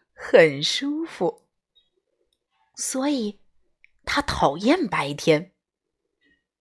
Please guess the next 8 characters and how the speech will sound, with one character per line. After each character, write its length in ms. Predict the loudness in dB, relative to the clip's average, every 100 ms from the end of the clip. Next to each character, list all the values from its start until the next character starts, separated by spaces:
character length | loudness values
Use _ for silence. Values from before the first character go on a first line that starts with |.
| _ _ _ _ _ _ _ _ 4
萨 200 | 8 8
满 240 | 6 0
奶 140 | 0 0
奶 120 | -4
脱 220 | 0 0
下 160 | 0 -2
鞋 360 | -4 -6 -6
子， 320 | -6 -8 -8